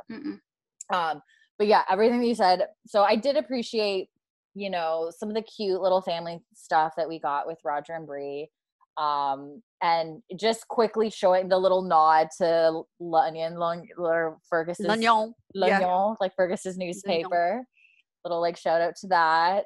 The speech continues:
Speaker 2: Um, so hopefully Fergus and Marcelly and the kids are doing good in Newburn. Um, but yeah,
Speaker 3: Newburn.
Speaker 2: I
Speaker 3: They're in
Speaker 2: love
Speaker 3: Newburn.
Speaker 2: Newburn. So, but yeah, I really loved, um, how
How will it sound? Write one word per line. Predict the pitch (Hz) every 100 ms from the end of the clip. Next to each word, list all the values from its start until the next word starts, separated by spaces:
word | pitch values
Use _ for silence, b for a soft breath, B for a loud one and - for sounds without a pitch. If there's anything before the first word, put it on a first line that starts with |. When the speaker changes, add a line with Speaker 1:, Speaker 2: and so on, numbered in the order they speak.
| 175
Speaker 2:
Um, | 165 156 156 160
so | 170
hopefully | 170 151 180 180 180 _ _ _
Fergus | 165 180 214
and | 208
Marcelly | 214 220 233
and | 214
the | 226
kids | 247 202 202
are |
doing | 202 202 202
good | 208
in | 220
Newburn. | 202 190 190 202 269 _ _ _ _ _
Um, | 196 190 185 180 175 170 165 165 _ _ _ _ _ _ - 233
but | 226
yeah, | 208 190 185
Speaker 3:
Newburn. | 165 - 294 311 _ _ _
Speaker 2:
I | 185 185
Speaker 3:
They're | 190 -
in |
Speaker 2:
love | -
Speaker 3:
Newburn. | 254 269 240 233 240 247 _
Speaker 2:
Newburn. | 202 208 220 226 208 226 254 _ _
So, | _ 220 202 202 170
but | 208
yeah, | 185 135
I | 175
really | 190 196 190 202
loved, | 190 170 165 165 165 - - -
um, | 156 160 160 156 156 156 156 _ _ _ _ _ _ _ -
how | 180 165 160 160 175